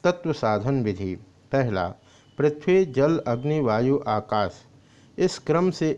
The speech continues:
एक एक तत्व का साधन करना चाहिए। दूसरा, जो तत्व साधना है, उस तत्व के आकार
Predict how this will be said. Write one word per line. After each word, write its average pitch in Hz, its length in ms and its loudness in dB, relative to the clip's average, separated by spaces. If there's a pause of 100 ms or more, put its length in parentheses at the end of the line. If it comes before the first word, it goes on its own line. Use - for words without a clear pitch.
एक 170 360 0
एक 147 260 0
तत्व 131 280 -2
का 131 180 0
साधन 107 420 -4
करना 104 320 -2
चाहिए। 92 480 -8 (680)
दूसरा, 123 500 0 (400)
जो 160 260 0
तत्व 185 380 -2
साधना 135 540 0 (100)
है, 165 260 -4 (100)
उस 165 240 -2
तत्व 180 260 0
के 165 200 0 (100)
आकार 131 520 0